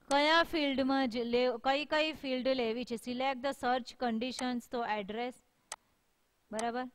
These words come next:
જે લેવું હોય એ લઈ શકો. Detail or summary, એમાં કંઈ મારે કરવું નથી. આટલી field assign alias if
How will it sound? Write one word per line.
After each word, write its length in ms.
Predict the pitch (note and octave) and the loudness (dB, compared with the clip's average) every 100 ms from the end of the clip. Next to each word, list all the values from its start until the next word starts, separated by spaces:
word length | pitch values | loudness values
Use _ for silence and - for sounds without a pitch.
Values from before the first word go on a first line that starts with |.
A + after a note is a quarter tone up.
| _ _ _ _ _ _ _ _ _ F3 | _ _ _ _ _ _ _ _ _ -8
જે 240 | A#3+ B3+ C4+ | -2 0 2
લેવું 320 | C4 B3+ B3 | 2 0 0
હોય 200 | B3+ B3 | -2 -2
એ 160 | B3+ | -2
લઈ 240 | B3 A#3 A#3+ | -4 -4 -4
શકો. 400 | - A#3+ - B3+ _ _ _ _ _ A3 | -6 -10 -10 -14 _ _ _ _ _ -2
Detail 400 | C4 C#4 D4 D4+ | 0 4 4 6
or 200 | D4 D4 | 4 4
summary, 640 | - C#4+ C4 C4+ C4+ C#4 | 2 0 2 0 0 -2
એમાં 220 | A#3+ B3 | 0 -2
કંઈ 180 | B3 B3+ | -2 -2
મારે 300 | B3 B3+ B3 | 0 -2 -2
કરવું 380 | B3 A#3+ A#3 A#3+ | -2 -4 -2 -4
નથી. 400 | A#3+ A#3 A#3 A#3 - _ _ _ | -4 -4 -10 -12 -18 _ _ _
આટલી 380 | A#3 A#3 - D4+ | -6 -6 -4 -4
field 340 | C#4 D4 C#4+ C#4 | -2 -2 0 -2
assign 640 | - C4 - C#4 C#4 D4+ | 0 -2 0 -2 -2 -4
alias 640 | D4+ B3+ A#3+ A#3+ C4 C4 | -4 -4 -2 0 0 0
if 140 | C#4 | -2